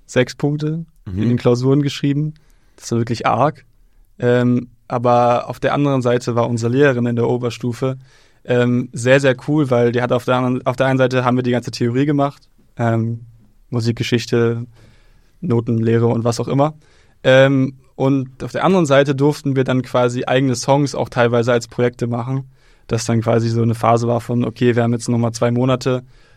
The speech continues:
Speaker 1: da müsst ihr quasi unter den Vorgaben irgendwas machen, sei es Tanz, sei es Musik, sei es, weiß ich nicht, was auch immer es noch, da noch gibt.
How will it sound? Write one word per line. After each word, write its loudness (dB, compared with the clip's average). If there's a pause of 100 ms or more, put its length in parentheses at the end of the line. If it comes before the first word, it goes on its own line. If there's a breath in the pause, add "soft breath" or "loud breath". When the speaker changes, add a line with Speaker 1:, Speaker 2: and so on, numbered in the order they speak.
(120)
Speaker 1:
da 4
müsst -2
ihr 0
quasi 0
unter -2
den 2
Vorgaben 0
irgendwas 2
machen, -2
sei 2
es -2
Tanz, -2
sei 2
es -2
Musik, -2
sei -6
es, -10
weiß -14
ich -12
nicht, -8
was -10
auch -8
immer -2
es -8
noch, -6
da -4
noch -2
gibt. -2